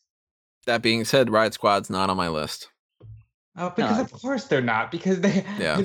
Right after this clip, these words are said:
Speaker 2: <laughs> you haven't liked them ever.
Speaker 3: Well, no, but that, that wouldn't be on my list either, because the most they're gonna do is win the women's tag team titles, and at the end of the day, that's not,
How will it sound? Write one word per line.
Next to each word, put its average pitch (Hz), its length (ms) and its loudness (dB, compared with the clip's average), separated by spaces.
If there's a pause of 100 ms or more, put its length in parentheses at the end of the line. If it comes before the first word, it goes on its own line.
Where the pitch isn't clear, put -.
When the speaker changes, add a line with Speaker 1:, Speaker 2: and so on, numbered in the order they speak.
Speaker 2:
<laughs> - 100 -18
you 208 180 -2
haven't 214 340 0
liked 202 240 -6
them 208 240 -2
ever. 123 540 -8 (520)
Speaker 3:
Well, 285 100 -6
no, 233 120 2
but 117 100 0
that, 143 220 -2
that 151 120 0
wouldn't 151 200 2
be 120 80 2
on 117 80 2
my 113 160 0
list 107 160 -6
either, 110 140 -2
because 107 680 -10 (220)
the 123 60 -2
most 117 300 -2
they're 110 100 -4
gonna 104 220 -4
do 98 200 -2
is 104 160 -6
win 95 160 -6
the 87 60 -8
women's 82 280 -8
tag 73 220 -8
team 76 220 -12
titles, 76 480 -6
and 82 100 -8
at - 60 -14
the 80 80 -8
end 71 120 -6
of 69 140 -6
the - 80 -4
day, 76 80 -2
that's - 220 -6
not, 80 260 -6